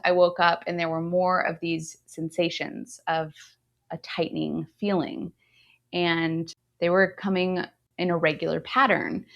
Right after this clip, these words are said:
And so I told my husband, I think labor has begun. And it was this very, like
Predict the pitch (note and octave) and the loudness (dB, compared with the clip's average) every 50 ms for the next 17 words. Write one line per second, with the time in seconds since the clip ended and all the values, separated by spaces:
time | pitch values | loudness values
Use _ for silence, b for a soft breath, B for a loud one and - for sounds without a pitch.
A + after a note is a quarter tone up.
0 | B B B B B _ E3+ F3 F#3 F3+ - F3+ E3+ E3+ E3+ E3 E3 D#3+ - D#3+ | B B B B B _ -2 -2 -2 0 -2 0 0 2 2 2 0 0 -2 0
1 | D#3+ D#3+ D#3+ D#3+ D#3+ D#3 E3 E3+ E3+ E3+ - _ _ _ _ _ _ - - - | 0 0 0 2 0 0 -2 -4 -6 -8 -14 _ _ _ _ _ _ -8 -2 0
2 | F#3 F#3 G3 F#3 F#3 F3+ E3+ E3 - F3 F3 F3 F3+ F3 - - E3 D#3 - - | 2 4 4 2 2 2 0 0 0 0 0 0 0 -2 -2 -4 -8 -6 -2 -2
3 | F3+ F3+ F3 - - E3 D#3+ E3 D#3 E3+ E3 E3+ E3 D3+ - - E3 D#3+ - D#3 | -2 -2 -2 -4 -4 -2 -2 0 0 0 -2 -2 -6 -8 -8 -10 -8 -6 -4 -2
4 | D#3 D#3 D#3+ F3+ G#3 - - F3+ F3 D#3+ D#3+ F3 E3 E3 E3+ E3 - - E3+ E3 | -2 0 0 0 0 0 0 0 0 0 -2 -2 -2 -4 -4 -2 0 2 2 4
5 | E3 E3 E3 D3+ C#3 - | 6 4 4 2 2 -2